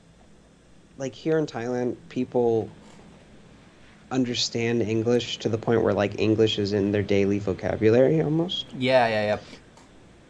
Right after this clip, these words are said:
Speaker 1: Like, uh,
Speaker 2: Hey, I actually have a question about that.
Speaker 1: Okay.
Speaker 2: Uh, you know,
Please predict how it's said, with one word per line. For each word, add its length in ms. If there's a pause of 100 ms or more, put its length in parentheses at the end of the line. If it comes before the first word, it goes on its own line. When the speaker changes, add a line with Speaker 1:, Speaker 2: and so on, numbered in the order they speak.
(360)
Speaker 1:
Like, 560
uh, 520 (360)
Speaker 2:
Hey, 360
I 300
actually 300
have 80
a 60
question 560 (340)
about 420
that. 120
Speaker 1:
Okay. 280 (520)
Speaker 2:
Uh, 360 (1160)
you 200
know, 120